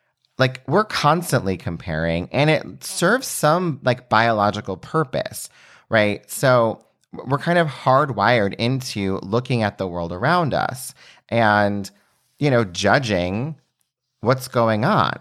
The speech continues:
We're pack animals, right? So being able to check in and make sure we're living,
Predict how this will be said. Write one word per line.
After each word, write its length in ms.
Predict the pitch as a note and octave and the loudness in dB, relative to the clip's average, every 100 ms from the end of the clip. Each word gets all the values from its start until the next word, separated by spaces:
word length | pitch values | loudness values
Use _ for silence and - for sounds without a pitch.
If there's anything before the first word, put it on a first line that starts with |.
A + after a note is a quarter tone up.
| - - | -12 -4
We're 320 | G#2+ B2 A#2 | 2 4 2
pack 500 | - - C3+ G#3+ - | -2 -2 0 0 0
animals, 600 | F2+ C#2+ C#2+ G1+ - - | -2 0 -2 -4 -6 -2
right? 280 | G2 - - | 0 0 0
So 140 | C3+ | 0
being 280 | A#2+ D3 D3+ | 2 0 0
able 220 | D3+ D3 | 0 0
to 120 | C3 | 0
check 400 | B2+ - A#2+ - | 0 -2 -2 -2
in 180 | G#2 A#2+ | 0 2
and 240 | G#2 F#2+ - - - - | 2 0 -6 -16 -18 -2
make 200 | B2 A#2+ | 0 0
sure 220 | - A#2 | 0 2
we're 200 | G#2+ A2 | 2 0
living, 680 | F#2+ F2+ G2 G#2+ A#2 C3+ | 2 0 2 2 2 0